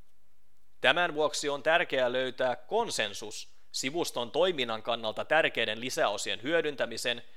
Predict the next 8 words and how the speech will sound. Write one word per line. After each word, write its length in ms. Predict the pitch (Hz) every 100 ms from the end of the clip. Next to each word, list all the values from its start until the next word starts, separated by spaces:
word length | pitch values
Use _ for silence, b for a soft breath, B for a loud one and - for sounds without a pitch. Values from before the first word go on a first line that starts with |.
| b b 110
ja 220 | 143 196 - -
kotisivujen 680 | 151 160 147 123 117 113
nopeutta 460 | 135 151 147 107 -
hidastavien 640 | 107 107 101 113 104 107 110
vähemmän 400 | 170 190 110 101
tärkeiden 500 | 104 104 104 101 98
työkalujen 560 | 127 110 101 101 101
suhteen. 540 | - 113 - 78 64